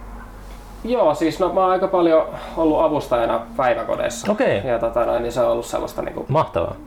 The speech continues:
Speaker 1: sellaista
Speaker 2: Joo.
Speaker 1: duunia, missä mä huomaan, että mä oon hyvä.
Speaker 2: No niin, ja se
Speaker 1: Ja
Speaker 2: on vielä arvokasta muutenkin semmoista.
Speaker 1: Joo, kyllä. Et
Speaker 2: Mm.
Speaker 1: niinku sitä,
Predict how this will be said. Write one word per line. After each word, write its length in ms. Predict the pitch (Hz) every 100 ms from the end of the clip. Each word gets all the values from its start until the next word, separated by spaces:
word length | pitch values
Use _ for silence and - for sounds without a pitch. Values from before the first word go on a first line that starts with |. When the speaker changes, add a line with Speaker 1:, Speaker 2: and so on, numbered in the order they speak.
| - -
Speaker 1:
sellaista 440 | 131 127 110 113
Speaker 2:
Joo. 180 | 113 127
Speaker 1:
duunia, 340 | 127 120 113
missä 260 | 113 117 117
mä 140 | 113 -
huomaan, 300 | 123 117 117
että 80 | 110
mä 60 | 113
oon 120 | 113
hyvä. 240 | 113 117 - -
Speaker 2:
No 140 | 156
niin, 180 | 185 214
ja 60 | 123
se 60 | 117
Speaker 1:
Ja 40 |
Speaker 2:
on 60 | 127
vielä 180 | 127 127
arvokasta 460 | 127 104 101 98 95
muutenkin 380 | 95 90 - -
semmoista. 260 | - 220
Speaker 1:
Joo, 60 | 156
kyllä. 280 | 165 143 127 131
Et 120 | 117
Speaker 2:
Mm. 60 | 98
Speaker 1:
niinku 400 | 127 131 127 - - - - -
sitä, 420 | - 214 139 127